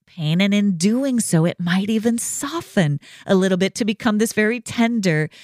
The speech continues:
very sweet place inside your internal family. What if instead of fighting to keep it away, the tears that it holds are part of what will bring you even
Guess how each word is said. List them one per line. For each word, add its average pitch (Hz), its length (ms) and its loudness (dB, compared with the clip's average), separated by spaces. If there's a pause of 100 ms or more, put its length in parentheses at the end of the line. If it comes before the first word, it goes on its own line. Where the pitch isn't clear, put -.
(120)
very 208 240 0
sweet - 460 -4
place - 580 -4 (200)
inside 175 640 0
your 151 260 2
internal 160 720 0 (280)
family. 233 420 2
What 226 200 0
if 349 140 -8
instead 359 340 -2
of 294 80 -4
fighting 277 500 -2
to 381 100 -4
keep - 280 -4
it 285 80 0
away, 196 480 0 (300)
the 214 200 0
tears 302 720 -6
that 247 200 2
it 226 180 -6
holds 226 540 -2
are 190 200 -2
part 302 420 -6
of 151 280 2 (320)
what - 220 0
will 226 100 2
bring 196 480 -2
you 185 400 2 (140)
even 247 560 0